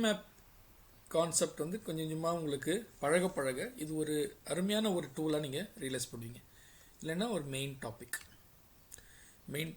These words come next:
டாபிக் ஃபர்ஸ்ட் என்னன்னா பிசினஸ் பிளான்.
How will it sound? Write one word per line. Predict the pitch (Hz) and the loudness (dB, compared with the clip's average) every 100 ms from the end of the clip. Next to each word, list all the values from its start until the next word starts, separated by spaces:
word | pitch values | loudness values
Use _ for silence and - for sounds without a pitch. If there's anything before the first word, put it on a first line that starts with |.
| - | -8
டாபிக் | 143 120 123 120 | -6 -4 -6 -4
ஃபர்ஸ்ட் | 139 - 151 | -2 0 0
என்னன்னா | 127 117 196 320 - - - - - - - - - - - - - - - 131 | -2 -4 -8 -10 -16 -20 -20 -20 -20 -20 -20 -20 -20 -20 -20 -20 -20 -18 -12 -6
பிசினஸ் | 123 - 123 - | -4 -2 -4 -4
பிளான். | 113 110 | -4 -4